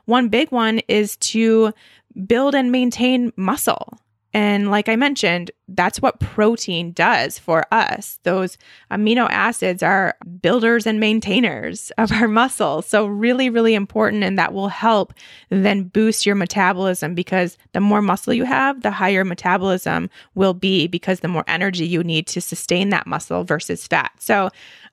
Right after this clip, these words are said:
I think that that right there is one really good reason for everyone to try to moderate their protein levels a little bit, bump 'em up and see what happens to your body and how you feel.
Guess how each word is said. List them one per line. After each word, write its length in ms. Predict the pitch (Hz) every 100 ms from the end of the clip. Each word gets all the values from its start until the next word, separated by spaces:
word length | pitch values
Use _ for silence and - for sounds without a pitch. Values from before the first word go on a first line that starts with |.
| -
I 180 | 185 185
think 240 | 240 220
that 200 | 196 -
that 260 | 196 240 214
right 240 | 220 214
there 260 | 165 185 254
is 160 | 220
one 320 | 208 208 196
really 240 | 196 208 208
good 220 | 202 185
reason 460 | 196 196 262 269 269
for 280 | - 208
everyone 540 | - 190 190 214 220 226
to 100 | 226
try 320 | - 202 202
to 540 | - - 214 214 202 220 _ - -
moderate 540 | 214 214 226 233 240
their 140 | 233 220
protein 540 | - 208 - 240 240
levels 300 | 233 233 233
a 40 |
little 200 | 233 240
bit, 320 | 226 254 208 190
bump 260 | 180 233
'em 140 | 220 196
up 280 | 208 320
and 180 | - 208
see 200 | - 208
what 140 | 196 -
happens 460 | 185 180 202 208 -
to 120 | 190
your 320 | 170 165 175
body 520 | 214 247 311 330 -
and 220 | 196 185
how 160 | 185 165
you 300 | 180 185 190
feel. 480 | - 220 233 285